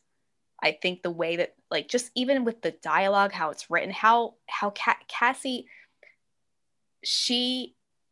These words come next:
she reminds me, not, not of myself, but she reminds me of people that I know and I've met. And I think, and she carries,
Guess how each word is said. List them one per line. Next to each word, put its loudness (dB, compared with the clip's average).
she -4
reminds 2
me, -2
not, 6
not 6
of 0
myself, 2
but -4
she -2
reminds 2
me 0
of 0
people -6
that 0
I 4
know -4
and -6
I've -4
met. -4
And 0
I 2
think, -4
and -6
she -2
carries, 0